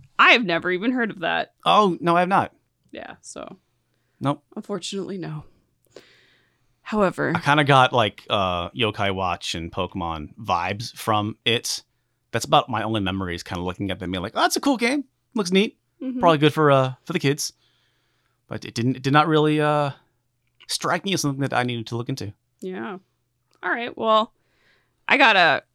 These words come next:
Speaker 1: I got a, I got a date.
Speaker 2: You got a date with your, with your pops.
Speaker 1: I got a, I got a date coming up. My poor, my poor dad recently had knee surgery, so he, he needs <laughs> things to do.
Speaker 2: Yeah.
Speaker 1: So let's, we're gonna go watch a three-hour movie. Let's
Speaker 2: Mm-hmm.
Speaker 1: do this.
Speaker 2: Yeah. Uh, hey,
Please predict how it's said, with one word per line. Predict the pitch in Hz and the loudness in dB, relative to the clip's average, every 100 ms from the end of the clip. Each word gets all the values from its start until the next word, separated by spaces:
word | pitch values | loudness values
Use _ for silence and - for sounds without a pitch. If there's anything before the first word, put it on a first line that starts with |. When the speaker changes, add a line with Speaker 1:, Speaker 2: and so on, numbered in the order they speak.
| - | 0
Speaker 1:
I | |
got | 320 254 | 4 4
a, | 151 - | 2 -2
I | - | 2
got | 349 | 2
a | - | 2
date. | - 185 - | 0 0 0
Speaker 2:
You | 214 | 2
got | 185 143 | 4 4
a | |
date | 113 110 139 156 | 2 2 4 4
with | 139 - | 0 -2
your, | 113 127 | -4 -2
with | 123 | -4
your | 98 | -4
pops. | - 135 120 - - | 2 4 4 0 0
Speaker 1:
I | 277 | 2
got | 349 | 2
a, | 196 - | -2 -2
I | 247 | -6
got | 403 | -4
a | 311 | -4
date | - 214 - | -2 -4 -6
coming | - 190 175 | -8 -6 -4
up. | 175 - | -4 -6
My | 202 | -12
poor, | 214 269 233 | -2 0 2
my | 233 | 0
poor | 240 269 | 4 4
dad | 262 233 | 6 4
recently | 214 208 214 220 | 4 2 2 0
had | 226 185 | 0 0
knee | 185 185 | 2 2
surgery, | 185 180 170 170 170 | 2 0 -2 -2 -2
so | 175 175 | -2 -2
he, | 196 170 165 160 | 0 2 2 0
he | - 202 | -4 -4
needs | 180 175 165 - - - - - - | 0 0 2 -2 0 -2 -2 -12 -20
<laughs> | - - _ - - | -20 -20 _ -12 0
things | - 202 - | 2 2 4
to | 202 | 2
do. | - 165 190 - | 2 4 4 4
Speaker 2:
Yeah. | 135 123 107 90 - | 0 4 6 6 6
Speaker 1:
So | - - - | 4 -2 -6
let's, | - 190 - | -2 -2 0
we're | 208 | 0
gonna | 190 | 2
go | 185 | 4
watch | 170 170 | 2 2
a | - | -2
three-hour | 175 170 160 | -2 0 2
movie. | 156 156 151 151 - - | 0 -2 -4 -8 -8 -8
Let's | 160 | -4
Speaker 2:
Mm-hmm. | 110 | -2
Speaker 1:
do | 107 147 | -4 -8
this. | - - - - - | -8 -14 -12 -16 0
Speaker 2:
Yeah. | 147 151 | 4 6
Uh, | 147 147 143 | 8 8 8
hey, | 151 151 131 | 6 4 2